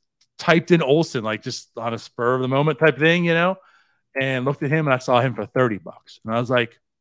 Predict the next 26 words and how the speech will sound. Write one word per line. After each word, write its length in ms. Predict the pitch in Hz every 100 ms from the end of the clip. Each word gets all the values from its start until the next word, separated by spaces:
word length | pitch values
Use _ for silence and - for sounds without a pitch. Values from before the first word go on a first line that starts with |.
| _ _ _
"Well, 120 | 90
there's 240 | 87 127 127
a 60 |
W 380 | 87 87 87 85
two. 340 | - 160 113 117 -
I 80 |
mean, 120 | 113 107
it's 80 |
not 140 | 135 117
like 80 | -
Soto 260 | 127 127
at 80 | 101
twenty, 320 | - 170 160
but 220 | 110 110 - _ _ _
I'll 140 | 123
take 280 | 151 170 135
an 80 | 117
Olson 320 | 107 110 107
for 140 | 92 - -
thirty." 400 | 165 143 110 - _ _ _ _ _ _
So 140 | - 113
I 80 | 104
picked 340 | - 185 180
him 220 | 208 151
up. 240 | 110 110 _ _ _ _ _ _ _ _ _ _ _ - _
Um, 480 | 131 123 117 113 110